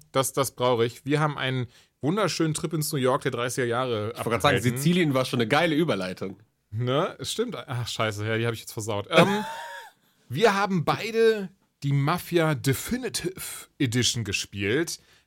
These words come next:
Speaker 1: Das Remake, nicht Remaster, das hatten wir schon letzte Folge mal. Ähm, die Begriffserklärung Remake ist ja wirklich das, das, das eigentliche Spiel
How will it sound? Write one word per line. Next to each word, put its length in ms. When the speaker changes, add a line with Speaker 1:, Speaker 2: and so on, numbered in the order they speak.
Speaker 1:
Das 500
Remake, 840
nicht 220
Remaster, 680
das 140
hatten 100
wir 60
schon 120
letzte 200
Folge 220
mal. 280
Ähm, 220
die 80
Begriffserklärung 540
Remake 300
ist 80
ja 60
wirklich 160
das, 160
das, 380
das 180
eigentliche 440
Spiel 600